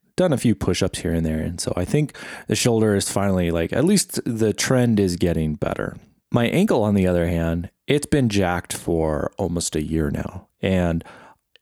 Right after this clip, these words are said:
it's one of those things where it doesn't bother me at all day to day. But then if I start pushing it, like, I go rollerblading or something like that, um,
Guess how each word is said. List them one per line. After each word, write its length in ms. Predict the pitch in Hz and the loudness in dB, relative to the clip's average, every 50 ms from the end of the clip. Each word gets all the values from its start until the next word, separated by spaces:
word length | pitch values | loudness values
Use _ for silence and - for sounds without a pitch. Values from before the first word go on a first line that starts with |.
| _ | _
it's 300 | - 98 95 90 - - | 0 0 0 2 0 0
one 160 | 104 101 98 101 | 0 2 2 2
of 60 | 95 | 2
those 240 | 95 92 90 - - | 2 2 0 0 -2
things 240 | 87 87 85 85 | -2 -2 -2 -2
where 240 | 85 82 82 82 82 | -2 -2 0 -2 -2
it 180 | - - 95 92 | -2 -2 -2 0
doesn't 240 | 104 101 101 110 101 | 0 0 2 2 2
bother 280 | 95 92 92 101 107 | 2 2 2 2 2
me 140 | 107 117 131 | 2 2 2
at 80 | 135 107 | 2 2
all 280 | 90 87 87 98 - - - - - - _ _ | 0 0 0 -2 -4 -8 -16 -20 -20 -20 _ _
day 160 | 87 87 90 | 0 0 2
to 100 | 95 101 | 2 0
day. 360 | 95 90 80 80 80 80 - - _ - - - - _ | 0 0 0 0 0 -2 -4 -8 _ -20 -20 -20 -16 _
But 120 | - - - | -6 -4 0
then 200 | 90 85 82 82 | 0 0 0 0
if 160 | 82 - - | 0 0 -2
I 80 | 82 | -2
start 440 | 80 - - 98 87 85 - - _ - | -2 0 0 0 0 0 -2 -4 _ -2
pushing 340 | - 135 - - 98 87 | 0 0 0 0 0 0
it, 200 | 85 82 - - | 0 0 0 -2
like, 420 | - 85 80 80 80 - - - - - - | -4 -4 -4 -4 -4 -6 -10 -16 -16 -10 -8
I 320 | 85 80 80 80 80 73 - | -6 -4 -4 -4 -6 -4 -2
go 160 | 82 80 80 | -2 0 2
rollerblading 640 | 82 104 123 127 120 110 110 107 101 92 95 90 87 | 2 2 4 4 2 4 4 2 4 4 4 2 2
or 80 | 87 | 2
something 280 | 82 - 82 82 80 78 | 0 -2 -2 -2 -2 -2
like 180 | 80 80 78 | -2 -2 -2
that, 320 | 90 87 82 80 82 - - - - - - - - - - - | -2 -2 0 -2 -4 -6 -8 -14 -20 -20 -20 -20 -20 -12 -8 -4
um, 320 | 82 80 80 80 80 | -4 -4 -4 -4 -6